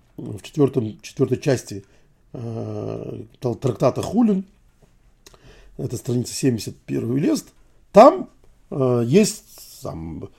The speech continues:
э, вот это самое, почему мы о нё-, вспомнили, вот есть, э, э, история про эту перв-, п-, первую, э,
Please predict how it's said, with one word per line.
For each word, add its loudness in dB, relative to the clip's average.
э, -12
вот -4
это -2
самое, 4
почему 0
мы 4
о 2
нё-, -2
вспомнили, 6
вот 6
есть, 0
э, 2
э, -4
история 8
про 2
эту -2
перв-, 0
п-, -4
первую, 0
э, -10